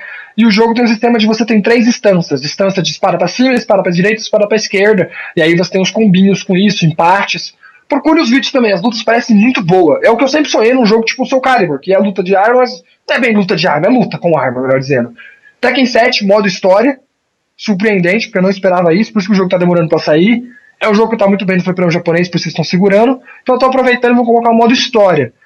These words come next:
E dessa vez o modo história mostrou uma luta rápida do Akuma, porque o Akuma está no jogo, é o grande tchan deles ali, né?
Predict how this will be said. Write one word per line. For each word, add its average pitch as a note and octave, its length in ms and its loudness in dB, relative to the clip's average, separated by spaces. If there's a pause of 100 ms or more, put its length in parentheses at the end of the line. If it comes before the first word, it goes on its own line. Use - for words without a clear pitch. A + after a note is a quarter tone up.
(240)
E F#3+ 160 0
dessa C4+ 300 2
vez C4 180 0
o C4+ 60 -2
modo A#3+ 160 0
história A#3 320 0
mostrou A3+ 320 0
uma A3+ 140 2
luta A3+ 240 0
rápida G#3 360 0
do G#3 120 0
Akuma, A#3+ 340 0
porque - 160 -6
o F#3 60 -2
Akuma B3 200 -2
está A3+ 280 -2
no C#4 100 -4
jogo, G#3+ 320 0
é F3+ 40 0
o E3 40 -2
grande A3+ 300 0
tchan G#3+ 260 0
deles E3 300 2
ali, D3+ 200 2
né? A3 200 0